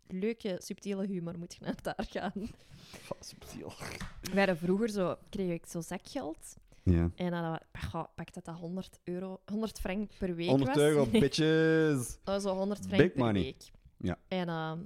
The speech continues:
Speaker 1: dat was dan zo voor snoepjes te kopen of voor iets een Twix te kopen of weet ik
Speaker 2: Mhm.
Speaker 1: veel wat.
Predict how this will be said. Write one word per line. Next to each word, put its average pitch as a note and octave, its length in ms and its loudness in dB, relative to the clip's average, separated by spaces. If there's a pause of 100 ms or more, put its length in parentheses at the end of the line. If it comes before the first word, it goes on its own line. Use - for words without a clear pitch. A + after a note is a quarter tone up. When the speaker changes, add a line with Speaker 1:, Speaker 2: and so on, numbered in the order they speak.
(100)
Speaker 1:
dat E3 140 -8
was D#3+ 120 -8
dan E3+ 160 -8
zo E3 120 -12
voor - 140 -16
snoepjes - 460 -8
te - 100 -16
kopen D#3+ 440 -8
of D#3+ 80 -12
voor D#3 160 -8
iets - 160 -12
een E3+ 140 -6
Twix - 300 -10
te - 80 -16
kopen D#3+ 400 -8
of - 120 -14
weet A2 220 -6
ik F#2 60 -8
Speaker 2:
Mhm. A#2 80 -4
Speaker 1:
veel D#3+ 180 -6
wat. F3 160 -10